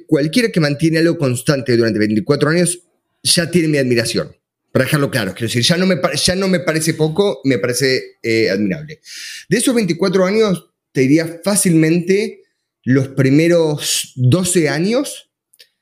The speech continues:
fueron años que construyó mu-, digamos, que Linda y todo su equipo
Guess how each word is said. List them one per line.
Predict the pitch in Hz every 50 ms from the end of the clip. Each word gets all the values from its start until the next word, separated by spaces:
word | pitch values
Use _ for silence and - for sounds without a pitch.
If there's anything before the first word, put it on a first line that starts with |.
| _ _ _ _ _ _ _ _ _ _ -
fueron | - - 175 196 190 208 202
años | 175 185 180 185 202 175 - - - - - _ _ _ _ _ - -
que | - 135
construyó | - 147 135 - - 131 120 - 185 190
mu-, | 208 214 208 190 - - - -
digamos, | 135 131 139 123 120 -
que | - 143
Linda | 143 165 180 175 165 156 156 156
y | 147 127
todo | - 151 139 131
su | - 131
equipo | - - 160 151 123 160 175 208 226 - - _ _